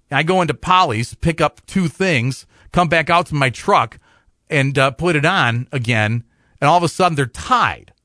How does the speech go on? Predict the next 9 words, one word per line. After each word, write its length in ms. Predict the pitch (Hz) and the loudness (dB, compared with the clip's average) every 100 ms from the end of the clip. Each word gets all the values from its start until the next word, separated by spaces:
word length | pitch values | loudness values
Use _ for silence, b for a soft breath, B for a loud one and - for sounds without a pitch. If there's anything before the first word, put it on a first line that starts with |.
| _ _ _ _ - | _ _ _ _ -4
It 60 | 165 | -2
was 140 | 156 | -2
crazy. 720 | - 370 294 190 110 117 - _ _ _ _ _ _ _ _ _ _ _ _ _ _ _ _ _ _ _ _ _ _ _ - | -4 0 2 2 -2 -8 -10 _ _ _ _ _ _ _ _ _ _ _ _ _ _ _ _ _ _ _ _ _ _ _ -8
And 140 | 120 | -4
the 100 | 107 | 0
Tigers 560 | 151 135 131 - - - _ _ _ _ _ _ _ | 0 2 0 -4 -14 -20 _ _ _ _ _ _ _
get 160 | - 165 | -2 -2
the 60 | 175 | 0
tie 500 | 185 170 113 69 | 2 2 2 -4